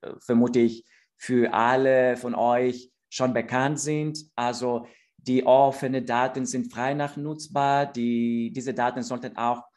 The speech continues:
unter einer offenen Lizenz, ähm, zur Verfügung stehen und sie sollten auch, ähm,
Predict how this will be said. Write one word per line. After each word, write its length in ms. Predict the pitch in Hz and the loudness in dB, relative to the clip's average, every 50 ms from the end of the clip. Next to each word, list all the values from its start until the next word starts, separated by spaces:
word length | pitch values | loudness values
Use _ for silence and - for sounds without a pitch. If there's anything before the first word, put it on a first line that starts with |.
| _ _ _ _ | _ _ _ _
unter 200 | - 123 127 139 | -8 -4 -2 0
einer 220 | - 127 127 123 - | 2 2 4 4 4
offenen 320 | 117 - - 147 139 131 | 2 2 0 -2 -2 0
Lizenz, 680 | 127 123 123 - 131 127 127 127 123 127 - - _ _ _ _ _ _ _ _ | -2 -2 -2 -2 -2 0 0 0 0 -2 -6 -10 _ _ _ _ _ _ _ _
ähm, 680 | - 113 117 117 117 117 113 113 110 110 110 110 110 - | -6 -2 0 0 2 2 2 0 0 -2 -4 -6 -8 -12
zur 140 | - - 123 | -14 -12 -10
Verfügung 400 | - 123 117 - 143 147 139 135 | -8 -8 -4 -4 -2 -2 -2 -2
stehen 500 | - - - 127 127 131 139 143 156 151 | -4 -4 -2 0 2 2 2 2 0 -2
und 200 | - - 127 120 | -6 -6 -8 -8
sie 40 | 123 | -6
sollten 440 | 113 123 127 127 131 139 117 117 - | -2 -2 -2 0 -2 -4 -6 -6 -6
auch, 580 | 113 117 120 127 131 135 139 139 143 139 - - _ _ _ _ _ _ - | -4 -2 -2 0 0 0 0 -2 -4 -6 -10 -18 _ _ _ _ _ _ -8
ähm, 960 | 113 117 117 113 113 113 110 110 110 107 107 107 104 104 101 101 101 - _ | -6 -4 -2 -2 -2 -2 -2 -2 -2 -2 -2 -4 -6 -8 -12 -14 -16 -18 _